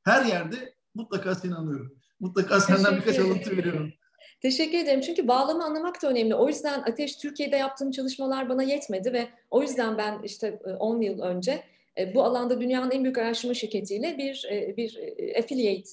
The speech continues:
Speaker 2: e, oldum. Onların, e, Türkiye ve Orta Doğu liderliğini yaptım, yapıyorum hala. Ve şunu oraya da, Batı'ya da göstermek istedim. Sizin bu Z kuşağı diye kestirip attığınız şey var ya,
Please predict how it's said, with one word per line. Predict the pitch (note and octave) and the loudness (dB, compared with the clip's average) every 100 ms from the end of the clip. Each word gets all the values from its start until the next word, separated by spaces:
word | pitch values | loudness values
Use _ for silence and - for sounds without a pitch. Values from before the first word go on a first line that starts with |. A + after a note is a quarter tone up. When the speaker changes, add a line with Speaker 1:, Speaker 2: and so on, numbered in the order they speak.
| - | -14
Speaker 2:
e, | F3 F3 | -10 -2
oldum. | F3+ F3 G3 | -2 -2 -6
Onların, | G3 F#3 G#3+ G#3 G#3 G#3+ | -8 -6 -4 -4 -4 -4
e, | F#3 F3+ | -4 -8
Türkiye | - G#3+ A3 | -10 -4 -2
ve | |
Orta | G#3+ G#3 A3 | -2 0 0
Doğu | G3 F3+ | 0 -2
liderliğini | F3+ F3 E3+ E3+ E3+ E3+ | -2 -2 -4 -6 -8 -8
yaptım, | F3 F3+ F#3+ | -10 -12 -8
yapıyorum | F#3 F#3 G3 E3+ | -8 -4 -4 -2
hala. | E3 D#3+ F#3 E4+ - - - | -4 -4 -4 -6 -10 -20 -2
Ve | C4 | 0
şunu | C4 D4 D#4+ | 0 -2 2
oraya | B3+ C4 D4 | 2 2 4
da, | A#3+ G3+ | 4 4
Batı'ya | G#3 C4+ | 0 2
da | A#3 | 2
göstermek | G#3 F#3+ G3+ G3 G3+ | 2 -2 -4 -4 -6
istedim. | - F3+ E3+ E3 _ _ | -8 -8 -8 -10 _ _
Sizin | - G#3+ B3+ A#3+ | -4 -2 0 0
bu | A#3+ | 2
Z | A#3+ B3 | 2 2
kuşağı | B3 B3 A#3 | -2 -6 -2
diye | A#3+ | -2
kestirip | A#3+ A#3 - B3+ | -2 -4 -4 -6
attığınız | A#3+ A3+ B3 A#3 - | -6 -6 -6 -4 -4
şey | A#3+ B3 | -4 -4
var | F4 | -4
ya, | A#3 E3+ | -4 -4